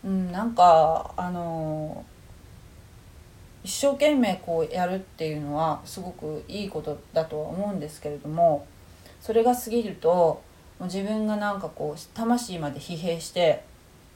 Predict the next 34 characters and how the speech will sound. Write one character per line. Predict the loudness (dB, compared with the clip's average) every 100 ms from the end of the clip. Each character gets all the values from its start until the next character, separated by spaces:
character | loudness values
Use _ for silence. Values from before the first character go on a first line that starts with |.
| -20 -20 -20 -20 -20 -20 -12
も | -6
う | -2
な | -2
ん |
か | 2 2 0 -16 -20 -20 -20 -20 -20 -20 -20 -20 -20 -20 -20 -20 -20 -20 -20 -20 -20 -20 -20 -18
ブ | -10
チ | -8
っ | -8 -14 -8
て | 0 0 0 -14 -20 -20 -8
切 | -2
れ | -2
て | -2
し | -6
ま | -8
っ |
て | -8 -10
鬱 | -10 -8
に | -8
な | -8
っ |
て | -10
し | -10 -10
ま |
っ | -8
た | -6
り | -8
す | -8
る | -12
っ |
て | -12 -12
い | -10
う |
の | -6
は、 | -2 -2 -4